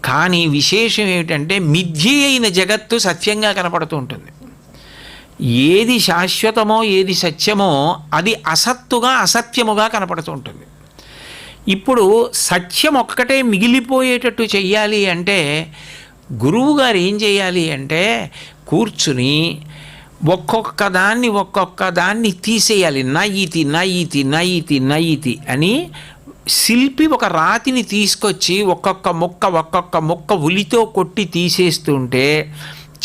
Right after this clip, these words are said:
చిట్ట చివరికి అందులోంచి పూజనీయమైన శిల్పం వచ్చినట్లు. ఏవి ఆత్మ కాదో వాటిని పరిహరిస్తూ వెళ్ళిపోతే,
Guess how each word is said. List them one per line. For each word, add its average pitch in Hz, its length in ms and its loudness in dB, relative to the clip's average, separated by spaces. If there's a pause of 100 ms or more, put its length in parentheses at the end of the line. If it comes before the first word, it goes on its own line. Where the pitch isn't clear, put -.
చిట్ట 226 560 -2
చివరికి 208 340 2
అందులోంచి 190 880 2
పూజనీయమైన 196 1000 0
శిల్పం 185 480 0
వచ్చినట్లు. 139 760 -2 (1080)
ఏవి 202 640 2
ఆత్మ 214 560 0
కాదో 190 480 0
వాటిని 202 420 0
పరిహరిస్తూ 214 920 0
వెళ్ళిపోతే, 139 760 0